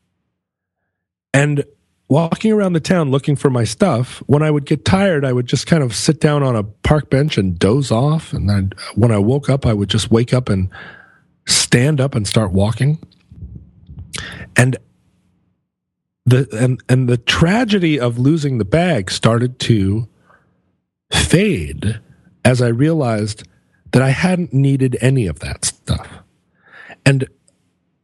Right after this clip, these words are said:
prior to that, I thought that I was at the barest minimum. I thought I, I thought I had just the minimum of what you needed,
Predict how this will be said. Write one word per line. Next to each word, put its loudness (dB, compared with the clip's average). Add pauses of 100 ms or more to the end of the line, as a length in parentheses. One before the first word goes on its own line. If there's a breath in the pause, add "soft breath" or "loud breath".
(360)
prior 2
to 0
that, -2
I 2
thought -2
that 0
I 0
was -2
at -4
the 2
barest 0
minimum. -2
I 4
thought 2
I, 0 (120)
I -2
thought 0
I 0
had -2 (520)
just 2
the 2
minimum 0
of -2
what 0
you 0
needed, -2